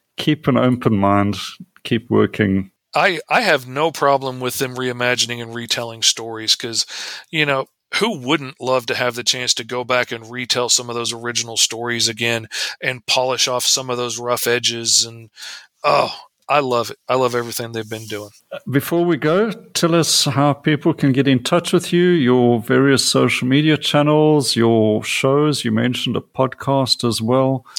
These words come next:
Speaker 2: Indeed. Uh, you can find me on all the social medias at Mister Fish Comics. Uh, sometimes it's Mister Dot Fish Dot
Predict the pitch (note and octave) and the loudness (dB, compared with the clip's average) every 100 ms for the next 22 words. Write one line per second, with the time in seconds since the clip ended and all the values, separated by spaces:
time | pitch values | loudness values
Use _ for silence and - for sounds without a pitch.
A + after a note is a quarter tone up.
0 | - D3 C#3+ C3 E3+ C#3 - - - - | -10 -8 -6 0 0 0 -6 -18 -18 -18
1 | - - D#3+ D3 C3+ B2+ C3 - _ - | -12 0 2 4 4 2 -2 -8 _ -6
2 | E3+ E3+ C#3 F3 E3 D#3 D3+ D3+ C#3 C3+ | -6 -4 -2 2 2 2 -2 0 0 0
3 | D3+ G#3 E3+ - C#3+ - B2+ B2+ B2 B2+ | 2 0 2 0 2 -2 -4 -8 -6 -6
4 | C3 C3 - B2 B2 C3+ C3+ - C3 C3+ | -4 -6 -4 -2 -2 -6 -4 -4 -2 -4
5 | B2+ - - B2+ A#2 A#2+ - - - - | 0 0 0 -4 -6 -4 -2 -2 -4 -12
6 | - - _ B2+ B2 A#2 - D#3+ D3 D3 | -12 -18 _ 0 0 0 -2 -2 -2 0
7 | C#3+ C3 C3 - - C3 C#3+ - A#2 B2 | 0 -2 -2 -2 -4 -2 -2 -2 -4 0
8 | B2+ - C3 B2+ A#2+ - B2 C3 | 0 0 -2 0 0 0 0 0